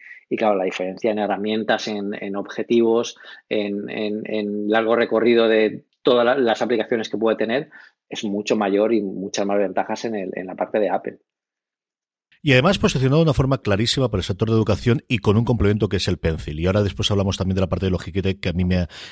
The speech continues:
Speaker 2: me ha parecido muy curiosa que fuese la propia presentación. Pero
Speaker 1: Mm.
Speaker 2: en el propio vídeo de un minuto que han sacado es crea con él, hace con él y, y, y llevar ese instrumento adicional, ¿no? al,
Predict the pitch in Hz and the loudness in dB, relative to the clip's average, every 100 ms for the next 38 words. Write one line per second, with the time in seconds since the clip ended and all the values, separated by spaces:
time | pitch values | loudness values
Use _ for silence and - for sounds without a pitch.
0 | - 95 107 104 117 104 107 98 95 101 | -4 0 0 2 2 4 2 2 2 2
1 | - 85 87 92 95 90 95 92 90 87 | 0 -4 -6 -4 -4 -4 -2 -2 -2 0
2 | 92 87 113 - - - - _ _ 120 | 0 2 0 0 -10 -16 -18 _ _ 6
3 | 117 117 117 113 - 151 170 156 160 147 | 6 4 4 2 2 2 4 4 4 4
4 | 143 135 135 127 123 - 120 131 147 - | 4 2 2 2 2 0 2 4 2 2
5 | 123 135 - - - 117 120 127 120 120 | 2 2 0 -4 -2 2 4 4 2 2
6 | 123 123 - 98 113 110 110 127 - - | 0 -2 -2 -2 0 2 4 2 -2 -14
7 | - _ 117 113 - 117 117 - 110 95 | -20 _ 0 0 2 2 2 0 0 2
8 | 98 107 165 - 120 - 143 131 127 - | 2 4 2 0 0 0 4 4 4 0
9 | - - - 95 120 - - 104 131 160 | -16 -14 -10 -2 0 2 2 2 4 4
10 | 160 156 - 123 131 190 151 147 98 | 4 4 4 4 6 4 4 4 4